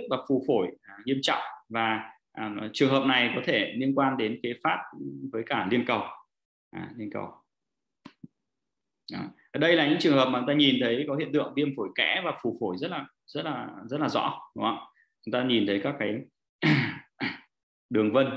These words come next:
rất là rõ, à, phổi bị phù. Và chính vì phù phổi như vậy nên là, à, cái hô hấp nó bị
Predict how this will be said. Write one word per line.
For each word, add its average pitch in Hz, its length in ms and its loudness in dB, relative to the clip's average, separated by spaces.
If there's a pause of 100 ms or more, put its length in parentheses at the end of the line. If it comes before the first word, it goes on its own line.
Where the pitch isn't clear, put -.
(160)
rất 143 100 -4
là 131 80 -2
rõ, - 320 -2 (400)
à, 101 200 -4
phổi 107 220 4
bị 92 80 0 (100)
phù. - 380 0 (400)
Và 120 80 0
chính 147 240 4
vì 226 180 4
phù 151 160 6
phổi 135 260 4
như 139 100 4
vậy 156 320 2
nên 147 180 4
là, 123 280 0 (360)
à, 107 460 -2 (680)
cái 123 180 2
hô 160 140 4
hấp 202 100 4 (100)
nó 127 100 0
bị 147 100 2